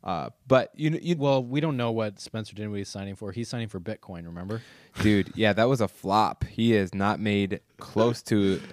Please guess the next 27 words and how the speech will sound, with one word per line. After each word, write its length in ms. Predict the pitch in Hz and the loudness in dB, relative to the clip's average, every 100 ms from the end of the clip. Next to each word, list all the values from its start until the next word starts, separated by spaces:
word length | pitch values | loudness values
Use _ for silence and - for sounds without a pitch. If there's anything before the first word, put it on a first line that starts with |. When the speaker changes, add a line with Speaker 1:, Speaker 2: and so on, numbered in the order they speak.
| - | -8
Speaker 1:
the 200 | 92 92 | -2 0
amount 240 | 90 90 90 | 0 -2 -2
of 60 | |
money 180 | 90 90 | -2 0
that 160 | 85 90 | 0 0
he 240 | 90 90 110 - | 0 -2 -6 -14
Speaker 2:
<laughs> 140 | - | -10
Speaker 1:
was 140 | - 95 | -6 -2
trying 220 | 101 90 | 0 2
to 40 | |
make. 380 | 87 87 - - - - - - - 202 - | 2 -2 -4 -12 -20 -20 -18 -16 -14 -16 0
Speaker 2:
I 100 | 247 | 4
wasn't 300 | 262 427 339 247 | 4 4 2 4
gonna 160 | 196 | 2
pay 220 | 156 165 | 4 2
him 80 | 151 | 2
to 60 | 165 | 0
come 240 | - 147 | 0 -2
play 220 | - 139 135 | 0 0 2
for 120 | 143 | 0
my 180 | 131 123 | 0 2
N 100 | 127 | 2
B 140 | 123 | 2
A 100 | 127 | 2
team. 380 | 135 160 185 208 | 0 -2 -2 -2
Speaker 1:
No, 460 | 113 131 123 95 101 | 4 6 6 4 2
that's, 380 | 117 127 - | 0 0 -4